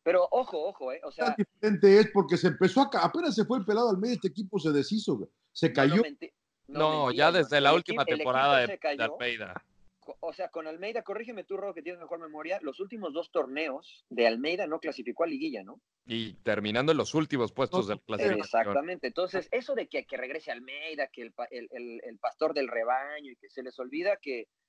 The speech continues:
Speaker 1: los últimos dos torneos, sí, con muchas situaciones extra cancha,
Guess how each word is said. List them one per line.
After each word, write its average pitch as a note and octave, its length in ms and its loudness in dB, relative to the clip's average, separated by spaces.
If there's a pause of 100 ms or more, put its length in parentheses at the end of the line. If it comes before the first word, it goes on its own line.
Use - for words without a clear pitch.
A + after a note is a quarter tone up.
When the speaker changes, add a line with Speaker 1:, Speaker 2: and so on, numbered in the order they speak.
Speaker 1:
los G#2 160 -16
últimos D#3+ 320 -8
dos E3 160 -6
torneos, E3+ 380 -6
sí, A#3+ 160 -6
con A#3 160 -2
muchas B3+ 300 -10
situaciones F#3+ 640 -8
extra C#3+ 460 -2
cancha, C#3 400 -6